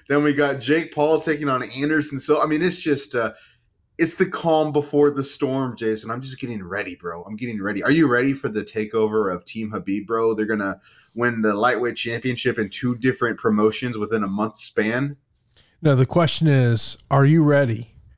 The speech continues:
Speaker 2: for Tito Ortiz, Chael Sonnen two in twenty twenty-three?
Speaker 1: No, I, I, uh, I'm not ready, and I,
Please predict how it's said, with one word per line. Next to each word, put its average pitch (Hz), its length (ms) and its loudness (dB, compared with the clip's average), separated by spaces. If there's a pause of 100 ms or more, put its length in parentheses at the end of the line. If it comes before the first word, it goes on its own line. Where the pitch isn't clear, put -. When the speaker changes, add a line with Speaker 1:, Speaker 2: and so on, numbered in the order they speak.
(120)
Speaker 2:
for 139 180 2
Tito 151 340 4
Ortiz, 139 720 4
Chael 131 360 2
Sonnen 131 420 4
two 123 460 2
in 143 160 2
twenty 127 260 0
twenty-three? 127 560 2 (420)
Speaker 1:
No, 110 400 0 (420)
I, 107 200 2
I, 113 260 2
uh, 110 240 4
I'm 123 120 0
not 127 220 2
ready, 127 380 2
and 117 120 0
I, 107 240 2